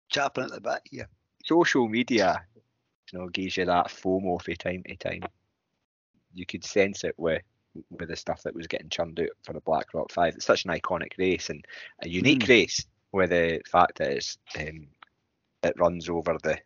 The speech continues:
Speaker 2: the sands and the tide and out to the rock and the, and the Firth of Forth and stuff like that. How was it?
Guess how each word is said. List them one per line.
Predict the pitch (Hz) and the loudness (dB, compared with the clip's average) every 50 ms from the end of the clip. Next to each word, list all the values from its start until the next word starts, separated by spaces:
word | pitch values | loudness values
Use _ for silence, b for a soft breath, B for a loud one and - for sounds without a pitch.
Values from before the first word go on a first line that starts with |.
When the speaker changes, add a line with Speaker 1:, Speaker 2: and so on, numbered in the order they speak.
| _ _ - | _ _ -6
Speaker 2:
the | - | -2
sands | - - - 87 90 90 87 87 87 87 78 85 | 0 4 6 8 8 8 6 4 2 -2 -6 -6
and | 85 80 73 76 _ _ - | -6 -8 -10 -16 _ _ -12
the | - - | -12 -4
tide | - - 95 92 92 90 90 82 | 2 4 4 6 4 2 -2 -6
and | 82 76 76 - _ _ _ - | -8 -10 -10 -16 _ _ _ -6
out | 92 - - - | -6 -6 -4 -6
to | - 80 | -8 -6
the | 82 78 | -6 -4
rock | 80 82 90 85 76 - - - | 0 0 2 2 0 -2 -6 -12
and | 85 85 | -10 -10
the, | 82 - - _ _ _ _ - | -12 -12 -14 _ _ _ _ -12
and | 85 82 | -12 -12
the | 80 | -8
Firth | - - 90 85 - | -2 -2 -2 -2 -2
of | 82 78 | -4 -8
Forth | - - 92 92 92 90 - - | -6 -4 -4 -4 -4 -4 -6 -14
and | 92 - | -12 -8
stuff | - 80 80 - | -6 -6 -6 -4
like | - 80 - - | -4 -4 -4 -4
that. | 147 - - | -4 -4 -2
How | - - 147 147 | 4 6 6 8
was | 170 214 - | 8 6 6
it? | - | 4